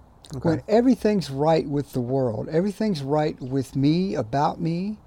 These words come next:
Speaker 2: everything's right and balanced with me in my relationships, everything's right and balanced with me in my environment,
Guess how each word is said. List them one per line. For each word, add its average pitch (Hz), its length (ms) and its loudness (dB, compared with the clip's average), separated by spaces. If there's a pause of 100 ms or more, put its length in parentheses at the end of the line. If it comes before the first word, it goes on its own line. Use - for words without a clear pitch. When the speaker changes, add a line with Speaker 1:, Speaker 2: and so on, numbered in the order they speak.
(840)
Speaker 2:
everything's 165 560 0
right 143 420 0 (1160)
and 120 240 -4
balanced 156 640 0
with 135 340 -4
me 160 380 2
in 135 200 -2
my 120 100 -2
relationships, 147 1300 -4 (1120)
everything's 151 560 0
right 135 380 -2
and 127 220 -8
balanced 143 460 -2
with 131 200 -6
me 147 260 2
in 135 120 -2
my 117 160 0
environment, 135 680 0